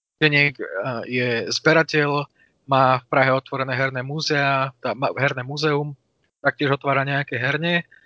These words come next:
Eh, aktuálne mu situácia príliš nepraje a preto musel na startovači,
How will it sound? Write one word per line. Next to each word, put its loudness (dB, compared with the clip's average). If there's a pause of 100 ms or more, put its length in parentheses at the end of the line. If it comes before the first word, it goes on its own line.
(440)
Eh, -4
aktuálne 6
mu -2
situácia 0
príliš 0
nepraje 4
a -4 (500)
preto -2
musel 0
na -2
startovači, 0